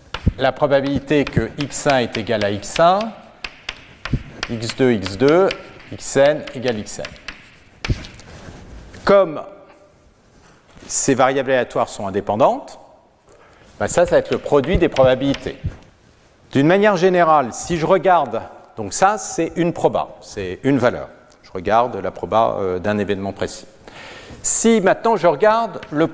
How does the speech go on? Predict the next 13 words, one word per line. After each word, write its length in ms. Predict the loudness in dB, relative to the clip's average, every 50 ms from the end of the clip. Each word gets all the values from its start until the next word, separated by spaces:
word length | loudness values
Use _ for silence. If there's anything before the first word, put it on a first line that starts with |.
| -6 -8 0
la 160 | 2 2 2
proba 420 | 2 0 0 4 4 4 4 4 2 -2 -12 -18 -20 -18 -18 -16 -6
de 160 | -2 -2 -2 0 0
X 320 | -2 -2 -2 -2 -2 0 2
un, 240 | 2 2 2 0 -2 -6 -12 -16 -18 -18 -18 -20 -20 -18 -20 -20 -20 _ -20 -20 -20 -6 -2
alors 180 | 2 4 4 4
excusez-moi, 640 | 2 0 -4 -6 -2 0 0 0 2 2 2 2 2
je 60 | 0
ne 40 | -4
devrais 180 | -2 -2 -2 0
pas 140 | 0 2
l'appeler 360 | 2 2 0 0 -6 -6 -6 -2
N. 360 | -2 -2 0 0 -2 -4 -6